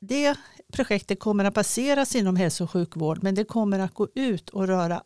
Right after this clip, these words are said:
alla sektorer i, i länet. Eh, det är, eh, en digital marknadsplats som, eh, har som syfte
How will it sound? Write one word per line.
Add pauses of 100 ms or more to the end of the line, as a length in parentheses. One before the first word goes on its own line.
alla
sektorer
i,
i
länet. (1160)
Eh,
det
är, (440)
eh, (540)
en
digital
marknadsplats (460)
som, (140)
eh,
har
som
syfte